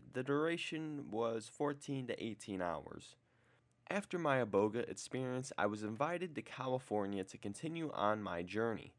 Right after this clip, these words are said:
The trip out west really congealed the insights, visions, and love from my ibogaine treatment into the person I am now. Sure, I still have a lot of things I am working on,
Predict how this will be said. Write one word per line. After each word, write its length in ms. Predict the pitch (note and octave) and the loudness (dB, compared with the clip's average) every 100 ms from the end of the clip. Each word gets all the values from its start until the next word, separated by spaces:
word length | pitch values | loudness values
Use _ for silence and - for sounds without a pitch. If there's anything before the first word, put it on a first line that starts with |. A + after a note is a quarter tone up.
| _ _ | _ _
The 80 | A2 | -10
trip 280 | - G3+ | -6 -4
out 200 | G#3 E3 | 0 0
west 220 | B2 B2 F2 | 2 0 0
really 360 | F#2+ A2+ C3+ | 0 2 2
congealed 680 | C3+ A#2 F#2 G2 G#2 A#2 G#2+ | 0 -2 -4 -2 -2 0 -2
the 140 | - | -4
insights, 640 | - B2+ C3+ - B2+ A#2+ - | -2 -2 -2 -4 -4 -8 -12
visions, 600 | F2+ G2 G2+ A2 A2+ - | 0 2 2 0 -4 -4
and 300 | - A#2 C3 | -2 0 2
love 240 | A2+ A2+ G2+ | 6 6 6
from 200 | F#2 F2 | 0 -2
my 120 | E2+ | 0
ibogaine 640 | - G#2 A2 A#2 G#2 A2 | 2 2 2 -2 -4 -4
treatment 440 | A2+ G#2 G2 G2 - | -4 -4 -2 -4 -4
into 180 | F#2+ G#2 | -8 -8
the 80 | |
person 400 | - F#2+ - G2 | -6 -6 -4 -4
I 180 | G2+ F#2 | -2 -2
am 200 | E2 E2+ F2 | -4 -6 0
now. 340 | G#2 G2+ - - - - | 2 2 -2 -14 -20 -18
Sure, 300 | - - D#3 - | -8 -2 -2 0
I 120 | G3 | 0
still 300 | - - E3 | -2 -4 -2
have 200 | E3 B2 | -2 0
a 60 | |
lot 340 | F#2+ F2 F#2 A2+ | 2 6 6 6
of 120 | A#2 | 2
things 340 | G#2 G#2 A2 | -2 -4 -2
I 140 | G2 F2+ | -2 -2
am 180 | F2 E2+ | -4 2
working 400 | A#2 C3+ D3 C#3 | 2 0 -4 -2
on, 240 | C3 C3 | -2 -4